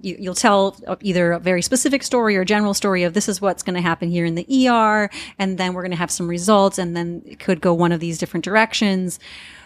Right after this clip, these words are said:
But right now, we're just gonna stay right here. You kind of always end up backtracking. <laughs> You know, you, you take them through this mental story of where you're gonna go,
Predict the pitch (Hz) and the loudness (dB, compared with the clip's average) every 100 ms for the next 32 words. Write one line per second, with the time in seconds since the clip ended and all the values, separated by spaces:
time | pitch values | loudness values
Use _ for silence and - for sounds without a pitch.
0 | _ 233 220 277 302 294 269 254 240 220 | _ 0 4 4 6 6 8 8 6 4
1 | 208 220 196 208 185 190 - 214 95 247 | 2 -2 2 2 0 -2 0 0 0 -2
2 | - 240 220 233 233 233 208 - 220 - | 2 2 2 2 4 2 -2 0 -2 0
3 | - 196 - 190 190 220 - 240 208 196 | -2 -2 -2 -4 -2 -4 -4 -2 0 0
4 | 202 233 - 330 339 302 262 254 247 254 | -4 -4 0 0 0 0 0 0 0 2
5 | 254 240 226 214 208 208 - 208 196 185 | 4 2 0 -2 0 -4 -2 0 0 2
6 | 190 185 180 175 185 190 170 160 | 2 2 2 2 4 6 4 -2